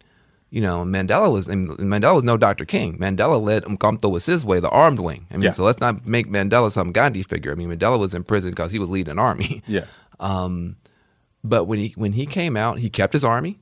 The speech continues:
Speaker 1: <laughs> He, he refused to disband Umkhonto we Sizwe. Um, but he said, "Listen, we're all gonna be here. We're all gonna be here. We're not gonna drive the white man into the sea, and I, we, we're all gonna be here."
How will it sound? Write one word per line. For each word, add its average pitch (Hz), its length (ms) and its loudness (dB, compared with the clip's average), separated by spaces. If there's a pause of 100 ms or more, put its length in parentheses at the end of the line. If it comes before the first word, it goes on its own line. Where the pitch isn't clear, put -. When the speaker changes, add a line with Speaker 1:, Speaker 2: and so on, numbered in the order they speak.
Speaker 1:
<laughs> 170 720 4
He, 113 100 0
he 104 180 2
refused 110 300 -2
to 117 60 -6
disband 135 720 -4
Umkhonto 117 400 -4
we 123 80 -2
Sizwe. 131 480 -6 (520)
Um, 110 460 -4 (500)
but 147 120 0
he 156 80 -2
said, 165 240 -4
"Listen, 208 280 -6
we're 160 140 -2
all 170 240 -2
gonna 156 220 -6
be 160 200 -6
here. 92 280 -6 (1000)
We're 139 160 -2
all 156 160 0
gonna 151 200 -4
be 110 180 -6
here. - 260 -10
We're - 100 -6
not 143 120 -2
gonna 131 120 0
drive 87 280 0
the 85 80 -8
white 85 180 -2
man 90 140 -4
into 92 120 -8
the 90 80 -8
sea, 95 360 -6
and 90 100 -6
I, - 100 -10
we, - 220 -10
we're 147 180 -6
all 151 200 -6
gonna 131 200 -6
be 107 140 -6
here." 80 240 -8